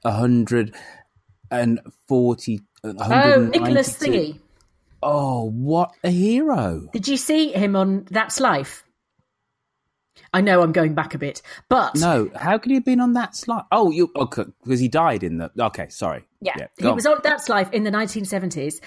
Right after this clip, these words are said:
Speaker 2: and he was sitting
Speaker 1: Mm-hmm.
Speaker 2: in the audience, and they suddenly turned the camera on him, and all the people around him stood up, and she said, "Do you know why they're standing up?" And he said, "No," and she said, "They're all the children that you saved."
Speaker 1: Oh, no, no, no, no. Th-, th-, this is another gentleman.
Speaker 2: Oh.
Speaker 1: Another gentleman,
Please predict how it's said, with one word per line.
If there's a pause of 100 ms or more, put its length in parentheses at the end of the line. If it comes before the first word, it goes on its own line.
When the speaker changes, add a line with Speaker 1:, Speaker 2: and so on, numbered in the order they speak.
(160)
Speaker 2:
and
he
was
sitting
Speaker 1:
Mm-hmm.
Speaker 2:
in
the
audience,
and
they
suddenly
turned
the
camera
on
him, (400)
and
all
the
people
around
him
stood
up, (420)
and
she
said,
"Do
you
know
why
they're
standing
up?"
And
he
said,
"No,"
and
she
said,
"They're
all
the
children
that
you
saved." (640)
Speaker 1:
Oh,
no,
no,
no,
no.
Th-,
th-,
this
is
another
gentleman. (200)
Speaker 2:
Oh.
Speaker 1:
Another
gentleman,